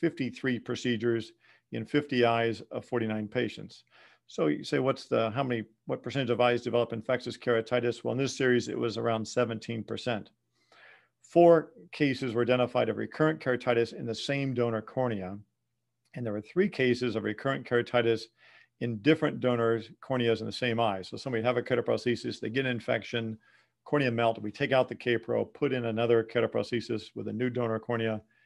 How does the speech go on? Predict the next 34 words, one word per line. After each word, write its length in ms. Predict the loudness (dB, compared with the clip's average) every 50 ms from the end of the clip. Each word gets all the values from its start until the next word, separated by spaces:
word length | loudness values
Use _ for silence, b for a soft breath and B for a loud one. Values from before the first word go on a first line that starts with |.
| _ _ _
then 120 | -2 2 2
it 200 | 0 0 0 -4
gets 200 | -6 -6 -6 -8
an 80 | -8
infectious 480 | -8 -8 -6 -6 -6 -6 -8 -12 -14 -14
keratitis. 680 | -8 -6 -6 -6 -6 -8 -8 -8 -8 -8 -10 -10 -14 -20 _ _ b b b b b b b b _
And 80 | -4 0
there 60 | 0
was 140 | 0 2 2
one 200 | 0 0 0 0
case, 360 | 0 0 0 0 -2 -4 -4
as 180 | -6 -6 -6
you 80 | -6 -6
note 180 | -4 -4 -4 -4
on 80 | -6
the 60 | -8
slide, 420 | -8 -4 0 2 2 2 2 0 -6 -14 _ _
of 280 | -6 -6 -6 -6 -6 -6
a 180 | -8 -8 -8 -10 _
patient, 400 | -6 -6 -6 -4 -6 -8 -8 -6
unfortunately, 560 | -8 -8 -6 -4 -4 -4 -4 -4 -6 -6 -6
who 160 | -4 -4 -4 -4
developed 340 | -4 0 2 2 2 0 -2
infectious 400 | -6 -6 -4 -4 -4 -4 -8 -8
keratitis 560 | -2 -2 -2 0 0 0 0 0 0 -2 -4 -8 -8
in 140 | -8 -8 -8
both 360 | 2 4 4 4 4 2 -2
eyes. 360 | -4 -6 -6 -8 -12 -16 -18 _ _ _ _ _ _ _ b b b b b b b b b b b b b b _ -4
The 180 | -4 -4 -2 0
annual 420 | 2 2 4 6 6 6 6 4 2
incidence 500 | 0 0 0 0 0 -2 -4 -4 -2 -2
of 100 | -2 -2
infectious 480 | -2 -4 0 0 0 0 0 -6 -8 -8
keratitis 640 | -2 0 2 2 2 2 0 0 0 2 0 -2